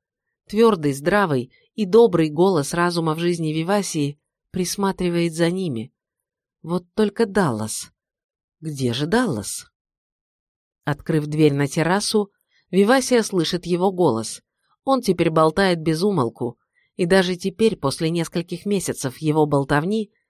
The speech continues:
сердце Вивасии подскакивает от радости. Однако оно падает, пока она осматривает сад. Далласа там нет. Без паники. Его голос слышен, и Вивасия идет туда,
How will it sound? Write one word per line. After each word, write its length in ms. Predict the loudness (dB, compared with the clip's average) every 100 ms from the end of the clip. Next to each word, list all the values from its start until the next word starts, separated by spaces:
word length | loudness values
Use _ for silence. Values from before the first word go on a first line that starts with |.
| _ _
сердце 460 | -6 0 0 0 -2
Вивасии 480 | 0 0 -2 -2 -4
подскакивает 800 | -2 -4 -2 -6 -4 -2 -2 -4
от 160 | -8 -4
радости. 640 | -2 -2 -4 -8 -10 -12 -12 _ _ _ _ _ _ _ _ _
Однако 540 | -2 0 0 0 0
оно 200 | 0 -2
падает, 540 | 0 0 2 2 -2 -8 -20 _ _ _ -4
пока 340 | -2 2 2
она 200 | 4 2
осматривает 640 | 2 -2 -2 0 -2 -2
сад. 400 | -2 -4 -4 -8 -20 _ _ _ _ _ -12
Далласа 600 | 0 2 2 0 -2 -4
там 300 | 0 0 0
нет. 360 | -2 -4 -10 _ _ _ _ _ _ _
Без 360 | -8 -4 -4 -2
паники. 680 | 0 0 -2 -6 -8 -8 -12 _ _ _
Его 320 | 0 4 4 4
голос 320 | 6 4 2
слышен, 540 | -2 -2 -2 -4 -8 -14 _ _ _
и 120 | -8
Вивасия 640 | -4 0 0 0 -2 0 0
идет 480 | -4 -4 -2 -2 -4
туда, 420 | -4 0 -2